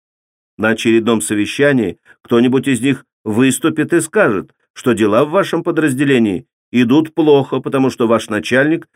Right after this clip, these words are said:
распустил своих подчиненных, то есть вас. Несколько месяцев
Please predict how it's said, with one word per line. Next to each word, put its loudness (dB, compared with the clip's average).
распустил 0
своих -2
подчиненных, -4
то -2
есть -4
вас. -6
Несколько 0
месяцев -2